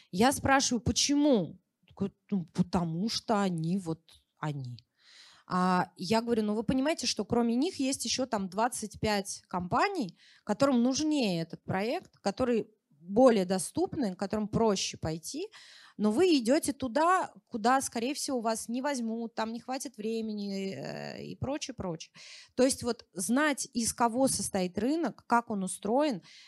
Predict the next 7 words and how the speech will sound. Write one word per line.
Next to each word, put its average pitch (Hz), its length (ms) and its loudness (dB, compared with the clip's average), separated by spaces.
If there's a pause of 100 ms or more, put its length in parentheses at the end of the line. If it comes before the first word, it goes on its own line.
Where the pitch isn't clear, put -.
(160)
для 208 180 2
этого 320 220 0
всего 226 280 -2
есть 220 320 -2
интернет. 190 540 -6 (240)
Вот, 196 380 -4
э, 202 280 -2